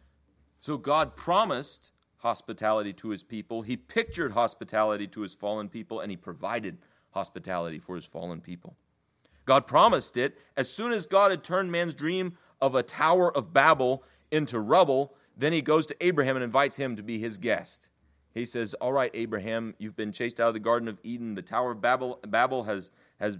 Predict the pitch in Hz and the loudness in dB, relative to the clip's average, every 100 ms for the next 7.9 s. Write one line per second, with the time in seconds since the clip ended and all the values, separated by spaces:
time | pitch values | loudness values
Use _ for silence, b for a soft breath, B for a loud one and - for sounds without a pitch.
0 | - 92 120 127 127 127 120 101 110 117 | -12 -2 -2 0 2 2 0 -4 -6 -6
1 | 110 - 120 117 113 110 - _ b b | -6 0 0 4 4 4 2 _ b b
2 | 113 - 131 127 107 113 110 92 _ _ | -2 0 -2 0 -2 -2 -4 -6 _ _
3 | - - 123 107 90 - 82 71 117 123 | -16 -6 -4 -4 -6 -10 -14 -4 0 0
4 | 85 - _ _ _ - 104 139 123 117 | -2 -10 _ _ _ -8 -4 -2 -2 -2
5 | - 120 98 104 95 104 - _ _ _ | -4 -8 -4 0 0 -2 -12 _ _ _
6 | - 98 98 85 95 85 78 - 87 82 | -12 -10 -10 -14 -14 -14 -16 -16 -16 -16
7 | - _ _ - - - 80 73 - | -20 _ _ -20 -20 -18 -16 -16 -18